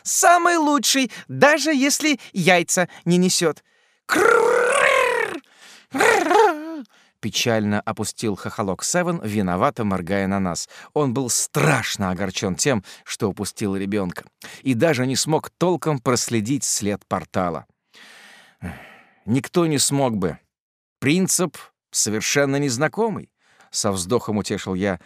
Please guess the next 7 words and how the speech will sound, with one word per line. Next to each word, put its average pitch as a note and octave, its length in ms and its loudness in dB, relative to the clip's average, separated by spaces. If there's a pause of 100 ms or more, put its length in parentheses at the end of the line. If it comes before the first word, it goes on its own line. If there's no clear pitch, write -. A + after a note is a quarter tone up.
(120)
наскоро A2+ 480 -2
считывая G#2+ 560 -2
через G2+ 320 -4
ментал G#2 400 0
весь A#2 340 -2
массив A2 420 -4
сведений. F2+ 560 -4